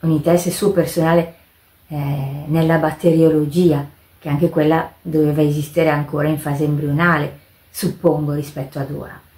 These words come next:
I nosodi sono dei rimedi omeopatici che vengono prodotti direttamente con le secrezioni dei malati, diluite, dinamizzate e vengono utilizzate proprio per cambiare il terreno del,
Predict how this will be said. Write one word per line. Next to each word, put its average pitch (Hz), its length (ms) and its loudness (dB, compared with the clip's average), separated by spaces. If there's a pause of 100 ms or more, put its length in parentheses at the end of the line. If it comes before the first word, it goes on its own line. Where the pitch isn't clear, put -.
(500)
I 190 80 2
nosodi 190 440 4
sono 190 280 2
dei 143 520 2
rimedi 160 340 4
omeopatici 170 1000 -4
che 165 360 4
vengono 160 360 4
prodotti 175 480 0
direttamente 180 600 0
con 156 180 -2
le 147 140 -2
secrezioni 151 880 -4
dei 156 200 -2
malati, 143 680 -6 (220)
diluite, 165 560 4
dinamizzate 156 1160 0 (500)
e 170 100 -2
vengono 165 420 2
utilizzate 185 760 -4
proprio 160 380 -2
per 185 260 0
cambiare 175 540 2
il 208 160 -6
terreno 147 680 -2 (340)
del, 147 640 0